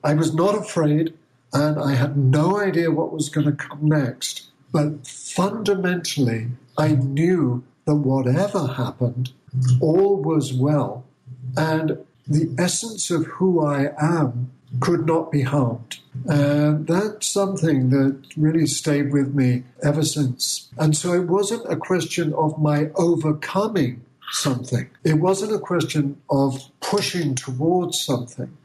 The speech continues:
towards a realization. It was the opposite.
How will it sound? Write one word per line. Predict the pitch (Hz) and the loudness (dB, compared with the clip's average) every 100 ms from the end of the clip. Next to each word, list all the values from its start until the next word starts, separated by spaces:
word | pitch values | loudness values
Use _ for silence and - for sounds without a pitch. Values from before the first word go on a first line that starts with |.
| _ | _
towards | - 143 170 165 156 | -2 2 4 4 2
a | 139 | 2
realization. | 143 139 131 127 139 127 123 - - _ - | 2 2 2 2 0 0 -4 -10 -14 _ -2
It | |
was | 165 170 - | 2 2 2
the | 170 | 0
opposite. | 175 - 175 - 123 | 0 -2 -4 -2 -4